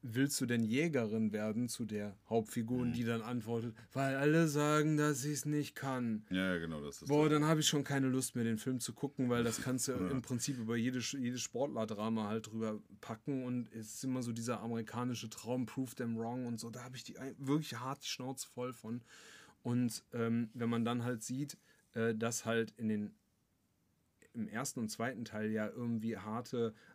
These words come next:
Speaker 1: ähm, Marinesoldaten und dann hinterher, äh, Polizisten diesen Predator ja gerade mal so zur Strecke bringen können, ähm, und dann macht's ein Mädel mit Pfeil und Bogen, die ja im Prinzip ja erst noch Jägerin werden will, die dann auch übrigens so aussieht,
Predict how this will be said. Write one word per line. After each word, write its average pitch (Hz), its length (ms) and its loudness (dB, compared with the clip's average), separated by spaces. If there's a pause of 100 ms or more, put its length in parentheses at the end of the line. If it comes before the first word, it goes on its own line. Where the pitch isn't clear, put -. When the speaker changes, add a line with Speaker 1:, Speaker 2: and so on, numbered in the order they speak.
(220)
Speaker 1:
ähm, 107 440 0 (240)
Marinesoldaten 120 1200 0 (160)
und 147 400 0
dann 120 160 -2
hinterher, 123 720 -6
äh, 120 120 -4
Polizisten 131 720 -4
diesen 120 220 -2
Predator 120 480 -4
ja 120 160 0
gerade 120 260 -4
mal 123 140 -2
so 117 140 -6
zur 117 160 -8
Strecke 131 320 -6
bringen 110 320 -2
können, 117 420 -2 (140)
ähm, 110 340 0 (460)
und 123 160 0
dann 117 160 4
macht's 120 280 -2
ein 117 280 0
Mädel 120 300 2
mit 117 180 2
Pfeil 120 240 2
und 113 140 2
Bogen, 123 340 2
die 110 80 4
ja 110 220 2
im 117 160 0
Prinzip 113 340 -2
ja 113 80 2
erst 113 160 -2
noch 120 80 -2
Jägerin 113 460 0
werden 120 300 0
will, 117 120 4
die 117 180 -2
dann 131 220 4
auch 117 160 -4
übrigens 123 440 -2
so 117 100 -2
aussieht, 120 440 0